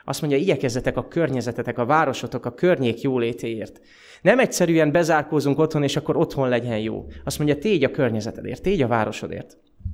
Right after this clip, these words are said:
Akik itt voltatok a, a délelőtti bibli-, közös bibliatanulmányon, arról beszélgettünk, hogy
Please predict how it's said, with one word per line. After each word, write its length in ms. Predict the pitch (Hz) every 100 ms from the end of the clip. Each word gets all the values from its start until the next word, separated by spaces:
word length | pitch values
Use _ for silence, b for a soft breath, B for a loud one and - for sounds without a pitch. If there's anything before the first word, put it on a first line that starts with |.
| - - - -
Akik 220 | 135 143
itt 100 | 185
voltatok 380 | 170 143 139 131
a, 400 | 127 120 113 -
a 80 | 131
délelőtti 460 | 131 143 131 - 117
bibli-, 280 | 131 127
közös 280 | - 151 139
bibliatanulmányon, 840 | 139 123 113 113 113 113 110 113 110 B B
arról 220 | - 139
beszélgettünk, 680 | 123 127 139 127 135 143 135
hogy 240 | 139 -